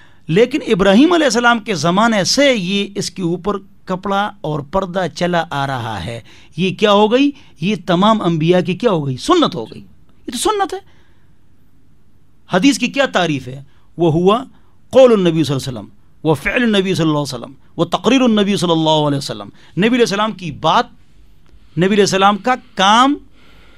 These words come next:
और तकरीर से मुराद तकरीर नहीं है, बल्कि नबी अलैहि सलाम ने एक काम देखा कि वो हो रहा है और नबी खामोश रह गए, तो ये भी हदीस है। ये भी क्या है? हदीस है। लिहाजा काबा के ऊपर पर्दा है, वो सुन्नत है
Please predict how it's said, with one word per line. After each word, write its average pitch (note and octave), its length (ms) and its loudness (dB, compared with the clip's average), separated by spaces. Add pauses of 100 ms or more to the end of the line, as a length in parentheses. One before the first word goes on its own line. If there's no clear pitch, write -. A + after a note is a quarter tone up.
और E3+ 140 2
तकरीर G3+ 400 -2
से G#3+ 100 2
मुराद G#3+ 320 0
तकरीर G#3 260 -4
नहीं A#3+ 240 4
है, C3 140 -4 (340)
बल्कि B3+ 380 -2 (720)
नबी C#4 260 0
अलैहि C#4 160 -2
सलाम B3+ 280 -2
ने B3+ 140 -6
एक G3+ 260 -8
काम B3+ 220 2
देखा B3 340 2
कि G#3+ 120 -2
वो G3+ 200 2
हो G#3+ 200 6
रहा E3 260 4
है D3+ 100 0
और E3+ 120 2
नबी A#3 220 2
खामोश G#3 480 4
रह E3+ 140 2
गए, C#3+ 200 -6
तो F3+ 100 -6
ये B3 160 2
भी A#3 120 4
हदीस B2+ 320 -2
है। - 140 -20 (840)
ये F3+ 60 0
भी F#3 100 0
क्या G#3 160 4
है? C4 300 0 (200)
हदीस C#4 340 4
है। C#3 120 -10 (340)
लिहाजा B3+ 300 -4
काबा C4+ 440 -2
के A#3+ 140 -8
ऊपर G#3 220 -6
पर्दा C#3 360 -6
है, F2+ 220 -16 (480)
वो G3 260 2
सुन्नत G#3+ 420 -2
है - 180 -20